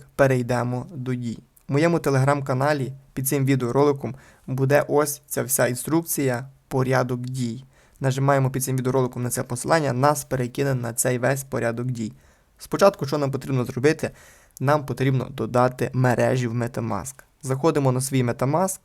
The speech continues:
далі ми нажимаємо сюди, і тут, де є «Додати мережу», ми нажимаємо сюди. Тут у вас будуть всі мережі,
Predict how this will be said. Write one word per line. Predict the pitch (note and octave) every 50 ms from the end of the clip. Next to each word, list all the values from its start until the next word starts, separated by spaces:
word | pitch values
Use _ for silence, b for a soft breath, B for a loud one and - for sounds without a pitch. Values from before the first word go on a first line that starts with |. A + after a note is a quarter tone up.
| _ _ _ _ _ _ -
далі | C3 B2+ C#3 C3+ C3 B2 A#2+
ми | A#2+ A#2+
нажимаємо | A#2+ A#2+ A#2 A#2 B2 A#2+ A#2+ A#2 A2+ A2 A2+ A#2
сюди, | C3+ - - C3+ C3 C#3 D#3+ E3+ F#3 F3 E3 _
і | - D#3 C3+
тут, | C3+ D3 C#3 C3
де | B2+
є | B2 A#2+ C3 B2
«Додати | B2+ - B2 A#2+ C3 B2+ B2 B2 A#2+
мережу», | A#2 A#2 A#2 A#2+ B2 B2 C#3+ E3
ми | D3 C3 C3 C3 C#3
нажимаємо | C3+ B2 A#2 G#2+ A#2 A2 A2+ A2+ A2 A2 A2 A2
сюди. | - - - B2 A#2+ A2+ - A#2 B2+ - b b b b b b b b b b b b b b b
Тут | - E3+ E3+ - - -
у | C#3
вас | B2 B2+ C#3 C3+ B2+ C3 -
будуть | B2+ A#2+ B2+ B2+ B2+ A#2+ B2+ -
всі | - - - - C3 C3
мережі, | C3 C3+ C#3 D3 E3+ E3+ E3+ F3 F3 F#3